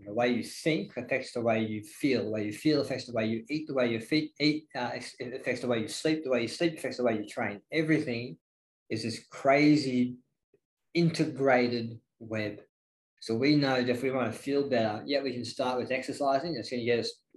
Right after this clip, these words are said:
to some point. But then we sort of need to understand that the way we sleep affects, uh, affects everything.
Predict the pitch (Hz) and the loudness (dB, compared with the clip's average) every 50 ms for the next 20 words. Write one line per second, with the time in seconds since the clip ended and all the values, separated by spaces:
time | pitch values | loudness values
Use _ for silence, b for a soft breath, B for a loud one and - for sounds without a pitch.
0 | 170 139 107 - - 107 - - 123 127 123 107 - 147 147 165 160 - _ _ | -10 -10 -10 -8 -10 -8 -6 -4 -4 -4 -4 -2 -2 -2 -2 -2 -6 -10 _ _
1 | _ _ _ _ _ _ _ _ - - 110 113 127 131 135 123 127 131 131 123 | _ _ _ _ _ _ _ _ -10 -6 -2 0 0 0 0 0 2 4 4 4
2 | 120 123 127 123 120 113 117 113 113 107 - - 113 117 117 113 110 104 107 107 | 4 2 0 0 -2 -2 -4 -6 -8 -8 -6 -4 -4 -2 -2 -4 -6 -6 -4 -2
3 | 117 117 113 113 110 110 110 110 113 117 - - - 151 151 147 - 117 113 - | -2 0 0 0 -2 -4 -6 -8 -8 -8 -6 -4 0 0 0 0 0 -4 -6 -6
4 | 131 127 127 - - 123 127 127 139 143 143 139 _ - - 151 135 120 - 123 | -6 -6 -6 -6 -8 -8 -8 -8 -10 -12 -14 -14 _ -14 -10 -6 -6 -6 -4 -2
5 | 143 143 135 123 - 135 135 131 131 | -2 0 0 0 -2 -2 -4 -6 -8